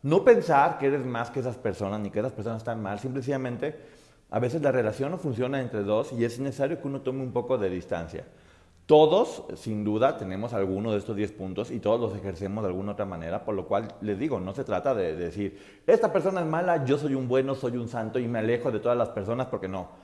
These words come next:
Obviamente uno tiene que medir qué tanto valora la relación, qué tanto, qué tanto se pueden arreglar algunas cosas, qué tanto está dispuesto a negociar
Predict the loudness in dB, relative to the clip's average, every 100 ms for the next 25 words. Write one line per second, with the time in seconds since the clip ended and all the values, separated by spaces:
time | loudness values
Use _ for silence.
0 | -20 _ 2 2 2 -2 -2 -2 -2 -2
1 | -2 0 0 0 -8 -20 -20 _ _ 0
2 | 2 2 4 4 4 4 4 2 0 -2
3 | 0 0 0 -4 -2 -2 0 0 -2 -4
4 | -4 -2 -2 -4 -6 0 2 2 0 -4
5 | -2 0 0 0 -6 -4 -4 -4 -4 -2
6 | -2 -4 -4 -4 -4 -4 -4 -4 -6 -4
7 | -4 0 0 0 -6